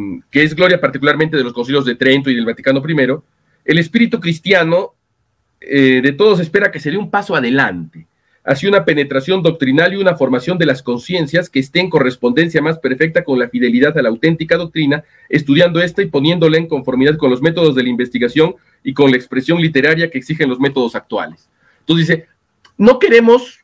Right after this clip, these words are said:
cambiar nada, ni proclamar nada doctrinal. Queremos, eh, decir lo mismo, pero a la vez no decirlo", porque dice, "Si fue, queremos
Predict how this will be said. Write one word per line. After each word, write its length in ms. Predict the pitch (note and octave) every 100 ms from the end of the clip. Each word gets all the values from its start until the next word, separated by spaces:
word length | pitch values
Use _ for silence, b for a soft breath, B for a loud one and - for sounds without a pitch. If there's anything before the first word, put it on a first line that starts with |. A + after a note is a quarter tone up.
| -
cambiar 360 | D3 D#3 E3
nada, 380 | E3 C#3+ G2 F2+ _ _ _ _
ni 220 | C3 E3+
proclamar 500 | E3 - D#3 D3 E3
nada 340 | E3 F#3 B2 A2
doctrinal. 560 | A2+ - A#2+ A#2 F#2 _ _ _ _ _ _ _ _ _ _ _
Queremos, 680 | - F#3 A3 A3 A#3 A#3+ - _ _ _ _ _ _ _ -
eh, 260 | D3 C#3
decir 720 | B2+ D#3+ D#3+ - A3+ C4 - - _ _ _ _ _ _ _ -
lo 200 | E3 E3
mismo, 640 | G#3+ F#3 D#3 D3+ - _ _ _ _ _ _
pero 220 | A#3+ G#3+
a 40 |
la 120 | G#3 A3
vez 120 | C4+
no 120 | C4+
decirlo", 460 | A#3+ E3 A#3+ B2+ A#2
porque 220 | B2+ C#3
dice, 240 | D#3 D#3 B B
"Si 160 | - G3
fue, 400 | E3 F#4+ A#3 C3+ C3
queremos 400 | E3+ G3+ B3 G#3+